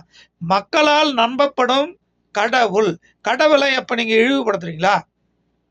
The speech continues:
இல்ல ஆஞ்சநேயர் கடவுளை நீங்க இழிவுபடுத்துறீங்களா?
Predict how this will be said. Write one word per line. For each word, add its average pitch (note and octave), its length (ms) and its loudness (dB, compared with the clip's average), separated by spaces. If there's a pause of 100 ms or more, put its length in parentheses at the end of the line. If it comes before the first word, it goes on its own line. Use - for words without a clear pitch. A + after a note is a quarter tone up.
(920)
இல்ல C4 180 0
ஆஞ்சநேயர் C#4+ 640 2
கடவுளை B3 480 2
நீங்க C#4 200 -4
இழிவுபடுத்துறீங்களா? G#3 920 0